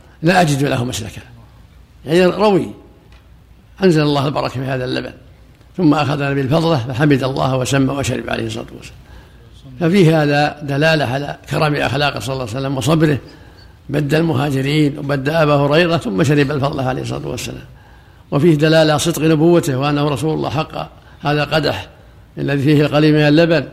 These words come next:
كفاها الأمة الكبيرة وكفى أبو هريرة، وكان في غاية من الجوع والظمأ،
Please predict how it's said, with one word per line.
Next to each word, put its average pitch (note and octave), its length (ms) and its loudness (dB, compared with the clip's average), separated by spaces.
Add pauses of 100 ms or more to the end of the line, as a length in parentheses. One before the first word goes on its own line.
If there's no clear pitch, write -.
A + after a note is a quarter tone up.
(460)
كفاها D3+ 360 4
الأمة E3 280 2
الكبيرة D#3+ 640 0
وكفى C3 160 -6
أبو D3+ 420 0
هريرة، D3+ 340 2
وكان D3 500 -2 (420)
في D3+ 100 -4
غاية D#3 320 2
من C#3+ 120 4
الجوع D3 460 0
والظمأ، D3 500 0